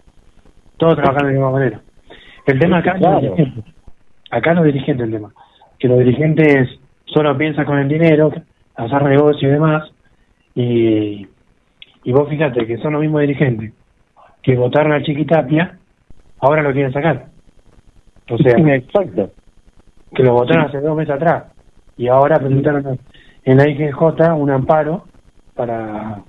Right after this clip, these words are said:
Speaker 1: para limpiarlo, y nada, porque están, lo quieren sacar encima, porque quieren hacer nuevos negociados con afa, nada más.
Speaker 2: Ahora, ¿hablarán de fútbol estos gordos cuando se sientan en la mesa?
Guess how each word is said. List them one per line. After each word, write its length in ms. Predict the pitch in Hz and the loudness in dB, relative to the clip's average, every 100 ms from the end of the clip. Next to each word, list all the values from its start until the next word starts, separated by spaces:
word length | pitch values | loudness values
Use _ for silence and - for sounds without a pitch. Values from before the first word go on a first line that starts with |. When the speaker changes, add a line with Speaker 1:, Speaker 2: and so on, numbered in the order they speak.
| _ _ _ _ _ _ - | _ _ _ _ _ _ -4
Speaker 1:
para 200 | 131 131 | 0 0
limpiarlo, 580 | 139 143 165 156 165 - - - - _ _ | 0 2 2 2 -2 -6 -14 -20 -20 _ _
y 80 | - | 0
nada, 380 | 156 170 113 - _ | 2 2 0 -6 _
porque 300 | 120 110 113 | -8 -4 -2
están, 500 | 110 139 131 120 113 - - | 0 0 0 -2 -6 -14 -10
lo 140 | 117 | -2
quieren 200 | 117 143 | 2 2
sacar 240 | 139 143 | 2 0
encima, 540 | 139 151 151 151 175 - _ _ _ _ - | 0 0 2 0 -2 -6 _ _ _ _ -6
porque 220 | 123 113 | -4 0
quieren 220 | 127 135 | 2 2
hacer 180 | 123 139 | 2 2
nuevos 220 | 139 135 | 2 2
negociados 380 | 127 123 139 127 | 0 0 0 0
con 140 | 120 | 2
afa, 240 | 147 131 113 | 0 -2 -8
nada 160 | 113 | -8
más. 240 | 120 127 127 - - - _ _ _ - | -6 -6 -8 -20 -20 -20 _ _ _ -2
Speaker 2:
Ahora, 220 | - 185 | 2 2
¿hablarán 380 | 156 156 165 269 | 2 0 0 0
de 120 | 196 | -2
fútbol 340 | - 185 233 139 | -2 0 2 0
estos 240 | 139 131 | 0 0
gordos 300 | 113 147 123 | 0 0 -2
cuando 220 | - 104 | -2 -4
se 120 | 98 98 | -4 -4
sientan 380 | 135 127 117 | 0 2 0
en 500 | 104 98 98 95 98 | -2 -4 -6 -6 -6
la 100 | 98 | -4
mesa? 360 | 101 180 233 117 | 0 -2 -2 -6